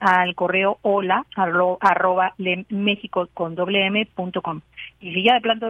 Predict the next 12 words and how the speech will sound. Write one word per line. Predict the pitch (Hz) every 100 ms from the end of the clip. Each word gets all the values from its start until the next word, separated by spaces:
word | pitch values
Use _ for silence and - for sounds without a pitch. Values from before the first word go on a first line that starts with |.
| 214
esto | 190 -
está | 196 190
muy | 196
complicado, | 190 175 185 185 - 139 -
bueno, | 196 190
pues | 190
me | 185
buscan | 185 208 - 190 180
así | 170 208
como | 202 180 170
Laura | 175 185 190 190 180
Athie, | 165 - 196 285